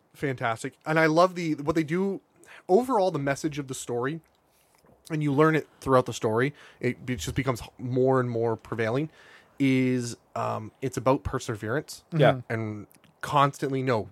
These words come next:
Speaker 1: keep trying, keep trying to get better. This isn't something where you're just going to be, when, th-, th-, that's, that's the lesson that he's learning to be a Jedi Knight. It's not about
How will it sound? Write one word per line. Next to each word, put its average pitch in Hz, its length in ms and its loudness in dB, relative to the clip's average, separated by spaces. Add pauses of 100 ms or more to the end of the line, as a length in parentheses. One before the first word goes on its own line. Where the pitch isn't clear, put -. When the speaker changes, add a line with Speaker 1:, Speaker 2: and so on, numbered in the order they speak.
(440)
Speaker 1:
keep - 380 -2
trying, 104 520 -2
keep 139 300 -6 (140)
trying 131 280 0
to 120 60 -6
get 113 180 -8
better. 107 300 -4 (300)
This 120 160 -6
isn't 165 300 -2
something 151 340 -2
where 131 120 2
you're 127 140 -2
just 131 180 -8
going 139 200 -2
to 123 60 -10
be, 139 220 -4 (240)
when, 151 180 2
th-, 151 140 -10
th-, 147 120 -10 (200)
that's, 180 220 4
that's 190 320 2
the 185 60 0
lesson 170 280 2
that 139 60 -4
he's 131 120 -6
learning 139 460 -2
to 143 100 -12
be 135 160 -4
a 135 40 0
Jedi 123 260 -2
Knight. 123 180 -4
It's 107 160 -12
not 175 160 4
about 165 300 4